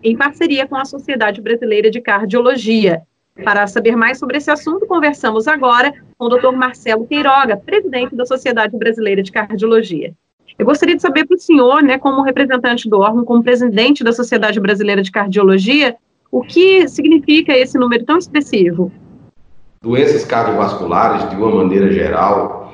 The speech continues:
Speaker 2: já lideram, eh, as estatísticas de óbitos, né? Então, então, cerca de trezentos e oitenta mil pessoas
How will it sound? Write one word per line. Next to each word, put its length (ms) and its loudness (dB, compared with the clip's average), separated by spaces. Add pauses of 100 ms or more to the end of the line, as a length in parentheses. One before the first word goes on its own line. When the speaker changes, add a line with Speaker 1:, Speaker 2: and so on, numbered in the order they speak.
(200)
Speaker 2:
já 200 -2
lideram, 960 2
eh, 520 0
as 160 -6
estatísticas 1160 -4
de 100 -4
óbitos, 520 0
né? 280 -6
Então, 180 -6
então, 260 -2
cerca 560 2
de 280 -2
trezentos 720 0
e 160 -4
oitenta 560 0
mil 300 -6
pessoas 680 -2